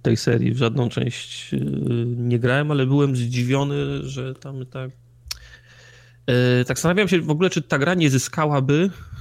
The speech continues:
gdyby była to trochę odrobinę bardziej krwawsza. Bo możesz robić, y, niesamowite rzeczy, żeby te linki przywiązywać, przed, w zasadzie zmu-, zmuszać, żeby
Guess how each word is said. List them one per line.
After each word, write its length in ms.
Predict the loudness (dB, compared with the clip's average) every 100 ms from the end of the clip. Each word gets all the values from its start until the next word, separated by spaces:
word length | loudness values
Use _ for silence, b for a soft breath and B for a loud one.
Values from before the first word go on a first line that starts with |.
| B
gdyby 320 | 0 2 4
była 240 | 2 2 0
to 200 | -2 -4
trochę 360 | -4 0 0
odrobinę 540 | 0 0 2 2 0 0
bardziej 440 | 0 0 0 -2
krwawsza. 600 | -2 -4 -4 -4 -12 -14 -18 -20 -20 -20 _ _ b b b 0
Bo 80 | 2
możesz 260 | 4 4
robić, 400 | 4 2 0 -2
y, 140 | 0 2
niesamowite 580 | 2 2 2 2 2 2
rzeczy, 480 | 2 2 2 0 0 -8 _ -20 _
żeby 240 | 0 2
te 120 | 2 2
linki 280 | 4 2
przywiązywać, 600 | 0 2 2 2 2 0
przed, 220 | 0 0 0 -4 -6
w 200 | -4 -2
zasadzie 260 | 0 2
zmu-, 280 | 4 4 4
zmuszać, 380 | 4 2 2 2
żeby 500 | 2 4 4 4